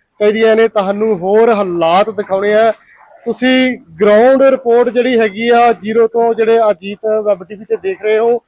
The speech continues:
ਕਿ ਕਿਸ ਤਰ੍ਹਾਂ ਦੇ ਹਾਲਾਤ ਬਣੇ ਹੋਏ ਨੇ ਇਸ ਗਲੀ ਦੇ, ਕਿਉਂਕਿ ਇਸ ਗਲੀ ਦੇ ਵਿੱਚ ਜਿਹੜਾ ਹੈਗਾ ਪਾਣੀ ਲਗਾਤਾਰ ਹੀ ਖੜਾ ਰਹਿੰਦਾ ਹੈਗਾ। ਤੁਸੀਂ ਇਹ ਤਸਵੀਰਾਂ ਦੇਖ ਸਕਦੇ ਹੋ ਕਿ ਕਿਸ ਤਰ੍ਹਾਂ ਦੇ ਲੋਕਾਂ ਨੇ ਆਪਣੇ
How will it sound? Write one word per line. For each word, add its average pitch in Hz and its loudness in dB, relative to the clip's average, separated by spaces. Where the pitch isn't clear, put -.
ਕਿ 277 -2
ਕਿਸ 285 -2
ਤਰ੍ਹਾਂ 247 0
ਦੇ 254 2
ਹਾਲਾਤ 190 0
ਬਣੇ 220 2
ਹੋਏ 220 2
ਨੇ 233 2
ਇਸ 220 2
ਗਲੀ 196 -2
ਦੇ, 226 2
ਕਿਉਂਕਿ 254 0
ਇਸ 277 4
ਗਲੀ 214 0
ਦੇ 254 2
ਵਿੱਚ 240 0
ਜਿਹੜਾ 233 2
ਹੈਗਾ 226 2
ਪਾਣੀ 233 0
ਲਗਾਤਾਰ 214 2
ਹੀ 214 -4
ਖੜਾ 196 0
ਰਹਿੰਦਾ 208 2
ਹੈਗਾ। 202 2
ਤੁਸੀਂ 240 -2
ਇਹ 254 4
ਤਸਵੀਰਾਂ 233 -2
ਦੇਖ 214 2
ਸਕਦੇ 226 -2
ਹੋ 254 0
ਕਿ - -14
ਕਿਸ 247 -2
ਤਰ੍ਹਾਂ 240 0
ਦੇ 247 4
ਲੋਕਾਂ 220 0
ਨੇ 247 4
ਆਪਣੇ 233 2